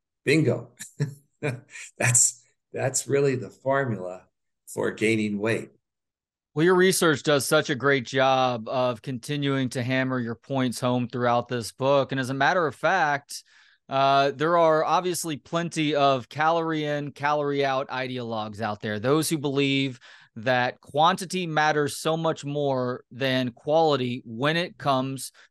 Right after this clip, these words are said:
Speaker 2: to calories and weight gain. And to their credit, your research on rats that fed one group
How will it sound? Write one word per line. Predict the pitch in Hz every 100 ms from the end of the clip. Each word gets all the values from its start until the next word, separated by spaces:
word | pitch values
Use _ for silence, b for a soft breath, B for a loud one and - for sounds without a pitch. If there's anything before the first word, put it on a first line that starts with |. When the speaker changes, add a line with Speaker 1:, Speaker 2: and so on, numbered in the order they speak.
| -
Speaker 2:
to | 170
calories | 131 - 147 165 165 165 156
and | - 151 143
weight | 156 170
gain. | 127 110 107 - b b
And | 127 127
to | 160
their | 175 208
credit, | - 240 208 156 156
your | 120 127 165
research | 165 202 202 190
on | 202 196
rats | 180 208 170 151 156 -
that | 131 143 139 143 -
fed | 156 156 160
one | 165 127 135 180 170
group | 147 160 185 190